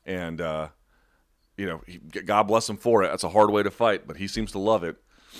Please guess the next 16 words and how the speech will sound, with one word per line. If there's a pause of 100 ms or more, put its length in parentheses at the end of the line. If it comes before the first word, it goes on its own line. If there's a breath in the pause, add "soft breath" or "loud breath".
(200 loud breath)
So
I
would
say
that.
But
in
thoughts
on
the
fight
itself,
I
thought
Glory
did